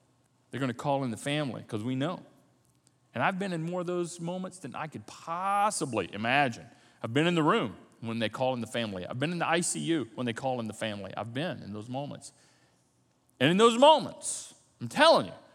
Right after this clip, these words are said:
I, I know because I'm there time and time and time again.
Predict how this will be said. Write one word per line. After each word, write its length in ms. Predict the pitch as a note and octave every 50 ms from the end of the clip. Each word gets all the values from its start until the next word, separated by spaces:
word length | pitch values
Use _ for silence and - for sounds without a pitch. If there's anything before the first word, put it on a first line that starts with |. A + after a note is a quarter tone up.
| - - _ _ _ - _ -
I, 120 | E3+ G#3+ G#3+
I 100 | G3 G#3
know 380 | A3+ A3 A#3 C#4 D4 D4+ C#4+ C4+
because 280 | A3+ G3+ - A#3 A3 A3+
I'm 180 | A#3 A3 G#3+
there 340 | G#3+ B3 C#4 C#4+ C#4+ B3 F#3+
time 380 | D#3+ - G#3+ B3+ C#4 E4 E4 C#4+
and 100 | A#3+ G#3
time 220 | B3 C4+ C#4 C#4
and 100 | B3+ G#3+
time 260 | A#3+ B3+ C4 B3+ A#3+
again. 460 | A#3 G#3+ B3 B3+ B3 A3+ G3 D3 C3